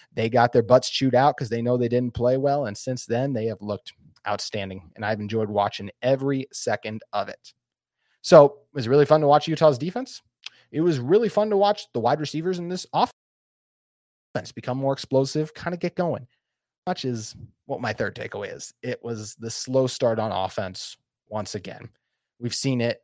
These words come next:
for a couple, second week in a row. And honestly, even if you wanna go back to the Florida game, look, Utah scored on their first possession, but that was off the short field provided by the fumble that R J Hubert returned back. I believe he returned it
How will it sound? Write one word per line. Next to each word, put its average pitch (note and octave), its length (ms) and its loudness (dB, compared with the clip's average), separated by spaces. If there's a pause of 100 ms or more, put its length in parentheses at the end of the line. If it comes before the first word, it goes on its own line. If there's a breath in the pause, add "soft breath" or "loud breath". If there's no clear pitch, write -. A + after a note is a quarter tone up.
(120)
for C3+ 140 2
a A#2 40 4
couple, - 360 6
second G3 280 6
week D#3+ 180 4
in B2+ 60 0
a A2+ 60 -2
row. G2+ 160 0
And A2+ 80 -4
honestly, F3 320 4
even F3+ 160 -2
if G3 100 -4
you C4+ 60 -2
wanna A#3+ 180 -4
go C#3 180 6
back C3+ 300 4
to - 80 -10
the G#2+ 100 -8
Florida E3 420 6
game, G2+ 260 -12
look, E3+ 240 2
Utah A3 300 -2
scored - 340 0
on G#2 100 -4
their G#2 120 -10
first - 260 -4
possession, A2+ 340 -4
but G#2+ 120 -12
that F#3 160 -2
was F3 100 -2
off D#3 180 2
the A#2+ 80 -6
short - 360 0
field E3 280 -6
provided B2+ 540 -2 (380 loud breath)
by B2 140 2
the A2+ 100 -8
fumble D#3 460 0
that A2 160 -4
R B2+ 120 0
J A2+ 140 -6
Hubert B2+ 320 -4
returned A2+ 520 -4
back. A#2 380 -4 (420)
I A2 80 -4
believe A#2 240 -6
he A#2+ 160 -6
returned A#2 340 -6
it G#2 100 -10